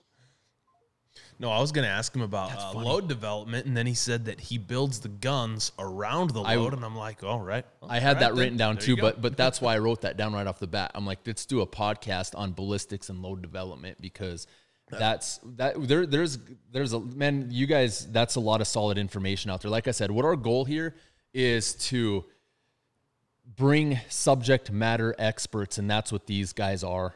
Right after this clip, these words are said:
Speaker 2: I mean, that's what they do. That's what they live. They, they designed, when we went up there, he told us the amount of hours that the, the engineers, the, the guys that designed these stocks, the Climber, the Magnus, the Verdict did. And, you know, you got,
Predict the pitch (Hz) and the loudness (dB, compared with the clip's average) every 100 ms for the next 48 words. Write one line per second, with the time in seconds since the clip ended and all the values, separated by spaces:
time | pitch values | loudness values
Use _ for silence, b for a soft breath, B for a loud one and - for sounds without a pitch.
0 | - 98 101 98 101 - 101 95 92 98 | -6 -2 0 2 0 -2 -4 -4 -2 0
1 | 101 98 98 110 101 95 95 104 104 98 | 0 0 0 -2 -4 -4 0 2 2 0
2 | - b b 117 113 110 110 101 101 110 | -2 b b -2 -2 0 -2 0 -2 -2
3 | 107 107 104 110 110 107 104 - 110 98 | 0 0 0 0 2 2 0 -2 -2 0
4 | 110 - 113 107 - 110 101 98 - 95 | -2 -2 -2 -2 -2 -2 -2 -2 -4 -4
5 | 101 101 104 - 98 - 98 85 95 85 | -2 -2 -4 -6 -8 -4 -6 -4 -6 -4
6 | 101 90 98 101 98 92 - 101 82 98 | -4 -4 -4 -2 -4 -6 -4 -4 -4 -2
7 | 104 104 101 92 82 95 95 101 101 95 | 0 0 0 -4 -4 -4 -2 -2 -2 -4
8 | 92 - - 98 98 - - - - 101 | -4 -6 -4 -4 -4 -8 -12 -12 -4 -2
9 | 98 95 90 95 95 98 - 87 98 95 | -2 -4 -4 -4 -4 -6 -8 -8 -6 -4
10 | 95 _ 98 101 95 95 b b b 110 | -6 _ -6 -4 -4 -6 b b b 0
11 | 107 107 110 107 | 2 2 2 2